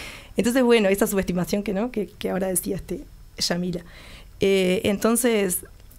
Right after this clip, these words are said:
creo que algunos hacen, eh, e-, est-, están abiertos a ese intercambio, ¿no? Bueno, ¿y qué te pasó? Y bueno, y, y tienden a generar condiciones y visibilizan que esto, eh, e-, es,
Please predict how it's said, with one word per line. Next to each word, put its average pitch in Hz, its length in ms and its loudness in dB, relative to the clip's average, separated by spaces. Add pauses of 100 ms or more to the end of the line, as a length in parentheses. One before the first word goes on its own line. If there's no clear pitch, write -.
(760)
creo 262 200 4
que 254 80 4
algunos 247 400 4
hacen, 196 360 0
eh, 175 420 -2 (100)
e-, - 140 0
est-, 185 160 -2 (100)
están 226 300 2
abiertos 226 280 4
a 208 60 2
ese 196 100 2
intercambio, 196 540 2
¿no? 214 100 4
Bueno, 214 160 2
¿y - 20 -12
qué 208 80 2
te 202 120 -2
pasó? 240 520 0
Y 202 100 0
bueno, 202 340 0 (420)
y, 214 160 -2 (380)
y 202 180 -2 (500)
tienden 285 640 4
a 262 220 4
generar 214 400 2
condiciones 220 1000 0 (1080)
y 214 100 2
visibilizan 226 720 4
que 226 100 2
esto, 214 400 0 (340)
eh, 185 260 2
e-, 202 180 2
es, - 220 2